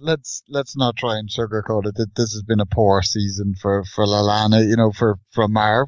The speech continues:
point of view and from his point of view. I'm sure, you know, he started, what, five games, um, which I'm surprised. I thought he'd started, like, three. <laughs> And he's made, like, eight sub appearances. I mean, any professional footballer is gonna be frustrated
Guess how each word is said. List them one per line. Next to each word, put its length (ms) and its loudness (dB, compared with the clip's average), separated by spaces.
point 180 4
of 60 0
view 120 2
and 200 2
from 180 0
his 240 4
point 240 2
of 60 -4
view. 180 -2
I'm 160 -4
sure, 600 2
you 120 0
know, 120 2
he 140 -6
started, 440 0
what, 200 -2
five 340 2
games, 680 -2
um, 240 -10
which 180 0
I'm 140 2
surprised. 480 -2
I 80 0
thought 220 -4
he'd 120 -12
started, 380 -6
like, 240 -6
three. 340 -6
<laughs> 60 -20
And 260 4
he's 160 -2
made, 180 4
like, 160 0
eight 220 -2
sub 260 -6
appearances. 680 -8
I 20 -2
mean, 180 2
any 280 2
professional 400 -4
footballer 360 -4
is 100 -8
gonna 180 -4
be 80 -12
frustrated 600 0